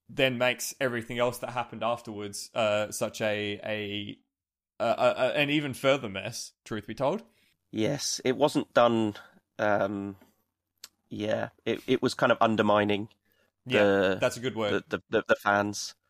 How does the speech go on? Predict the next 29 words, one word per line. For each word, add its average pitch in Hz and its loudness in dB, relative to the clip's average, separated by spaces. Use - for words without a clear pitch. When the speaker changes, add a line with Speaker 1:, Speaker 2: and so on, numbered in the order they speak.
Speaker 2:
Um, 104 4
you 107 -2
know, 101 4
it's - -10
like, 101 4
we're 127 -2
not - 0
dumb. 113 2
Speaker 1:
Yeah. 113 4
Speaker 2:
Um, 101 -2
y-, - -12
you 120 -6
know, 98 -4
every 120 0
time 107 2
there's 104 -2
a - -14
Collado 101 4
headline, 101 2
it's - -10
like, 107 -4
"Oh, 101 2
another 104 -4
one 92 -6
added 151 2
Speaker 1:
<laughs> 135 -6
Speaker 2:
on 98 -12
the 95 -12
list, - -10